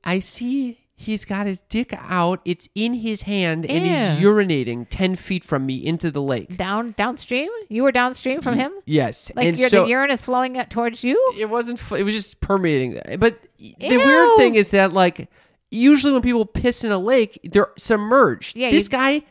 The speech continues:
Speaker 1: like a psychopath,
Speaker 2: <laughs>
Speaker 1: is standing and with his, he took out his dick and is holding it.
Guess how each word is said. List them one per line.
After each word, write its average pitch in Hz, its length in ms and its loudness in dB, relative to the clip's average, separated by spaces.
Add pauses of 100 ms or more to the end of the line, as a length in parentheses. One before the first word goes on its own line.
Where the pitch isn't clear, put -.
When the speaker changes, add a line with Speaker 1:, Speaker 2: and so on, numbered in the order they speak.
Speaker 1:
like 220 160 0
a - 20 -6
psychopath, 208 840 -2 (100)
Speaker 2:
<laughs> - 100 -20
Speaker 1:
is 233 280 4
standing 330 760 2 (440)
and 262 300 0
with 294 140 2
his, 403 200 2
he 440 300 -4 (200)
took - 260 -2 (100)
out 381 220 2
his 381 180 2
dick 330 220 -4
and 339 100 0
is 302 120 -4
holding 330 520 4
it. 120 320 -6